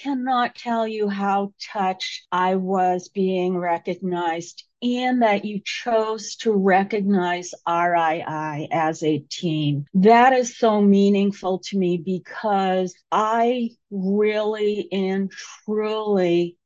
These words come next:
believe that everything that is done for community at R I is done by the team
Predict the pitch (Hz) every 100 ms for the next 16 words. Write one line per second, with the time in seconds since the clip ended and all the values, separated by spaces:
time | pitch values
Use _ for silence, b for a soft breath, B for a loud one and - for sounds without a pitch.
0 | _ - 202 202 202 208 220 233 226 214
1 | 202 196 196 180 - 185 185 196 190 -
2 | 190 180 180 180 175 _ _ 170 165 170
3 | 175 180 - 185 175 165 165 - 196 175
4 | 175 185 202 170 175 202 185 180 180 180
5 | 165 175 170 160 - 170 165 175 170 165
6 | 175 165 170 - _ - 233 202 - 220
7 | 185 175 180 180 - 175 170 165 170 -
8 | - 190 180 180